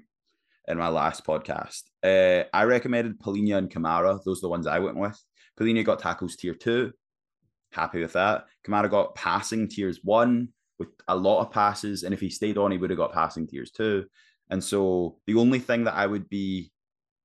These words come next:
tentative around with him is the fact that Villa lost and they didn't look good. And so there could be more rotation there than would be likely if they'd won. Especially losing against Bournemouth, who everyone's predicted to finish last. And so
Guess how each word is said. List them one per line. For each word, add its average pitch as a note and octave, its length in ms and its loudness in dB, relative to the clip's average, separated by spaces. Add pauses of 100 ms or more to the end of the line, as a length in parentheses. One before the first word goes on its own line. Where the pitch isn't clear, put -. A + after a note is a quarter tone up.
(440)
tentative G#2+ 520 -2
around F#2+ 340 2
with E2+ 140 -8
him G2 440 -2
is F2 200 -6
the F#2 80 -6
fact - 320 -2
that D#2+ 180 -8
Villa F#2+ 220 0
lost F2+ 580 -2
and F2+ 100 -4
they E2 80 -4
didn't E2+ 280 -6
look F2 200 -6
good. D#2+ 320 -6 (460)
And F#2 180 -8
so F#2 120 -2
there F2+ 100 -2
could - 340 -10
be F2+ 160 -4
more E2+ 360 -2
rotation E2 680 -6
there D#2 300 -4
than D2 340 -8
would D#2+ 160 -8
be D#2 120 -6
likely D2 400 -8
if D2 120 -16
they'd C#2 160 -14
won. A#1 220 -10 (960)
Especially G2+ 500 0
losing G2 280 0
against F2+ 360 -4
Bournemouth, D2+ 480 -6 (160)
who E2+ 140 -2
everyone's D#2 380 -4
predicted C#2+ 420 -10
to - 60 -20
finish C2+ 320 -12
last. C#2 400 -10 (640)
And F2+ 160 -4
so F2+ 720 0